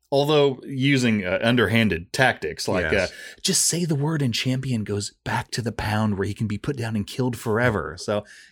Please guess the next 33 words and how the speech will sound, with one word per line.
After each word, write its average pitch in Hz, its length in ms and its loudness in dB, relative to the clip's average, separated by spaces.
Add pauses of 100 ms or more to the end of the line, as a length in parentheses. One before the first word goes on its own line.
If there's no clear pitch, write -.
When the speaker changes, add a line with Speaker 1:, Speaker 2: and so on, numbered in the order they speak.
(120)
Speaker 1:
he, 302 100 0
Speaker 2:
<laughs> - 160 0
Speaker 1:
he's 339 240 0
not 240 300 0
gonna 80 320 -4
send 80 320 -8
a 71 80 -12
dog 76 320 -10
like, 80 260 -12
you 208 80 0
Speaker 2:
Not 269 80 2
Speaker 1:
know, 214 80 6
Speaker 2:
a - 40 4
Speaker 1:
three-legged 214 260 4
Speaker 2:
three-legged 202 220 4
Speaker 1:
dog 135 140 4
Speaker 2:
dog 123 180 4
Speaker 1:
to 131 40 4
his 170 100 6
Speaker 2:
anyway. 107 240 2
Speaker 1:
death. 90 240 -2
Yeah, 117 140 2
Speaker 2:
Maybe 220 200 6
a 151 60 6
Speaker 1:
so, - 60 0
Speaker 2:
four-legged 117 460 2
Speaker 1:
so 110 100 4
Speaker 2:
dog. 202 80 4
Speaker 1:
he 220 180 2
reluctantly 123 800 2
agrees. 78 600 -6
So 101 140 0
apparently 127 720 -2